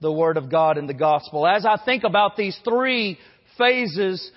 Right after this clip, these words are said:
of life, if you'll look in verse eight just a second before we move on, Paul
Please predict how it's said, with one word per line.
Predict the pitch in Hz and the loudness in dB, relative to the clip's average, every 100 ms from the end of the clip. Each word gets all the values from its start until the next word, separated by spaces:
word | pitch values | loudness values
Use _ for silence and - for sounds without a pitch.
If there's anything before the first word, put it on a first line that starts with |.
| _ - | _ 0
of | 185 | 0
life, | 165 208 240 196 175 175 | 2 2 4 2 0 -2
if | 208 208 | -2 0
you'll | 202 | 0
look | 233 240 | 0 -2
in | 208 | -4
verse | 175 208 - | -2 -2 -2
eight | 208 180 | -4 -2
just | 190 208 - | -6 -8 -12
a | 170 | -8
second | - 226 226 165 | -2 -2 -2 -4
before | 175 - 180 | -4 -2 -2
we | 170 160 | -2 -4
move | 165 165 | -4 -4
on, | 160 165 170 196 - _ _ _ _ _ _ _ _ _ _ - | 0 0 -2 -6 -14 _ _ _ _ _ _ _ _ _ _ -10
Paul | - 226 | -2 -2